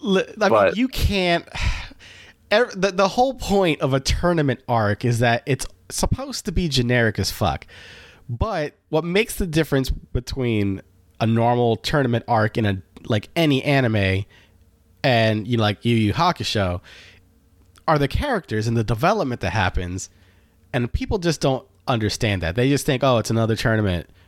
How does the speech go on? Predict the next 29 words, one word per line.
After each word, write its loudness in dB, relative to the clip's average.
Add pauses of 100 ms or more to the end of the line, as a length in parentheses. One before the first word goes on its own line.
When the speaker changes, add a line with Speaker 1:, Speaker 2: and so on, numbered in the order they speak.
(140)
Speaker 1:
Like, -2 (340)
we 0
already 2
know 4
who's 2
gonna 2
win." 2 (240)
Like, 2
yeah, 2
that's -2
not 0
the 0
point. -4 (340)
<laughs> -4
That's 2
not 0
the 4
Speaker 2:
<laughs> -
It's, 0
Speaker 1:
point. 2
Speaker 2:
it's, 2
it's 0
not, 4
it's 0
not 4
the -4
point. 4
Where 6
in 2